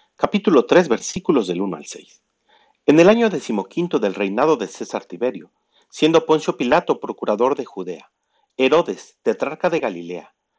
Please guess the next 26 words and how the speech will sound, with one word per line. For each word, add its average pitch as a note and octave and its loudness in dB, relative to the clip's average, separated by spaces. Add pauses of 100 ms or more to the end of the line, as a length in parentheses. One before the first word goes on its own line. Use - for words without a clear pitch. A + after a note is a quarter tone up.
(100)
su - -2
hermano C#3 2
Filipo, C3+ -4
tetrarca B2+ -6
de C#3+ 0
las A2+ -4
regiones B2 -8
de G2 -8
Turea G#2 -8
y A#2 -8
Traconítide, G#2+ -10 (400)
y C#3 0
Lisanias, B2+ -4
tetrarca A#2+ -2
de A2 -4
Abilene, G2+ -6 (240)
bajo A#2+ 0
el C3+ -2
pontificado G#3 -4
de F#3+ 0
los B2 -6
sumos D3+ -8
sacerdotes G#2+ -8
Anás G2+ -8
y G2+ -12
Caifás, F#2 -14